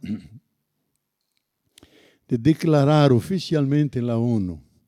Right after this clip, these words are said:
la ilegalidad de la pobreza.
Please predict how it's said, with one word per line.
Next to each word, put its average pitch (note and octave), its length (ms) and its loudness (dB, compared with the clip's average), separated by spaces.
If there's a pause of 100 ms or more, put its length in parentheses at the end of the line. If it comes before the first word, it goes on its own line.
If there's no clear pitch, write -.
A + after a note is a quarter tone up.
(1040)
la A#2 360 -4
ilegalidad D3+ 1000 2
de A#2+ 220 -2
la A#2 100 -2
pobreza. F#2 600 -6